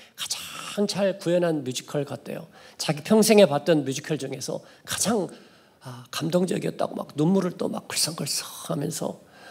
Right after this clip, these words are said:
아, 이거는 절대로 한 번 공연하고 끝나서는 안 된다는 걸. 아, 그래서 저도 보면은 <clears throat> 조건반사처럼 이렇게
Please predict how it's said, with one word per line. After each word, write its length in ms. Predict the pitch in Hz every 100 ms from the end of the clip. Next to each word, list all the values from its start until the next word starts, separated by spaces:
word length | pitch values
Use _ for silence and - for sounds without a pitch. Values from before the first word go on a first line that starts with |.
| - -
아, 220 | 139 -
이거는 500 | 151 135 196 180 147
절대로 360 | - 135 - -
한 200 | - 262
번 200 | 247 190 - - - - -
공연하고 480 | 143 160 - -
끝나서는 560 | - 226 247 220 226 185
안 140 | 123
된다는 440 | 123 147 143 131 -
걸. 80 | 147 135 _ _ _ - - - - -
아, 360 | - - - - - - - -
그래서 200 | 196 -
저도 340 | 180 165 160 - - - _ -
보면은 540 | 165 160 165 165 - - 165 -
<clears throat> 440 | 214 175 - -
조건반사처럼 880 | - 143 196 180 143 156 - 147 147
이렇게 420 | 131 - 156 127